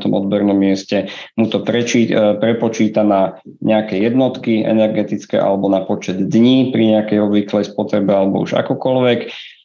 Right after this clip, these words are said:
No a potom akože ten, ten odberateľ akože vie dopredu, že zhruba s akým množstvom elektriny má kalkulovať, dokedy mu to vydrží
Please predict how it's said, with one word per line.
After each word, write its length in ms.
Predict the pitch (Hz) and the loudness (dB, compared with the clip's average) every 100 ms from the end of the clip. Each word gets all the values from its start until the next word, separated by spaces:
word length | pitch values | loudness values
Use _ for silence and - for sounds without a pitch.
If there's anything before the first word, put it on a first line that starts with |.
| _ | _
No 240 | 113 113 | 2 2
a 80 | 104 | 2
potom 320 | 110 127 131 | 0 -2 0
akože 480 | 120 113 117 110 107 | 0 0 0 -2 0
ten, 160 | 117 110 110 107 107 | 0 2 4 4 2
ten 240 | 110 107 | 0 0
odberateľ 880 | 107 104 104 117 117 117 113 113 107 | 2 2 0 -2 0 2 2 2 0
akože 320 | 104 113 107 | 0 -4 -4
vie 240 | 101 120 113 | -2 0 0
dopredu, 480 | 104 107 110 107 101 | -2 0 -2 -2 -4
že 240 | 101 95 | -6 -6
zhruba 400 | - - 107 98 | -8 -4 -2 0
s 80 | 95 | 0
akým 320 | 117 113 123 | -2 0 2
množstvom 400 | 113 113 - 107 104 | 4 2 0 0 2
elektriny 480 | 101 - 107 101 101 | 0 -2 0 0 2
má 160 | 95 | 0
kalkulovať, 720 | 95 101 - 104 95 95 92 | -2 -4 -4 -4 -2 -2 -2
dokedy 400 | 104 107 110 98 | -2 -2 -2 0
mu 160 | 98 98 | 0 0
to 80 | 104 | 0
vydrží 720 | 104 117 117 107 113 - - | 0 2 2 2 2 0 -6